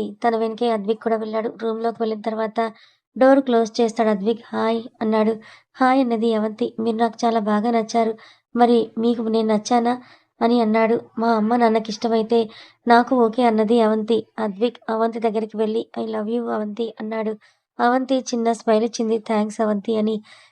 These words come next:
గట్టిగా హగ్ చేసుకున్నాడు అద్విక్. "అయ్యో, ప్లీజ్ వదలండి," అన్నది అవంతి. "ఏ, నేను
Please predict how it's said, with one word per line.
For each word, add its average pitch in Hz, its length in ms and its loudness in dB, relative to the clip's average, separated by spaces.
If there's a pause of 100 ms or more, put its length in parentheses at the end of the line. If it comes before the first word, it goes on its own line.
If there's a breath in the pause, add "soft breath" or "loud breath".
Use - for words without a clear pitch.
(120)
గట్టిగా 254 420 6
హగ్ 247 220 4
చేసుకున్నాడు 233 440 0
అద్విక్. 214 380 2
"అయ్యో, 220 240 2
ప్లీజ్ 226 340 0
వదలండి," 226 360 2
అన్నది 214 200 0
అవంతి. 214 300 2 (300 soft breath)
"ఏ, 226 80 8 (420 loud breath)
నేను 233 240 6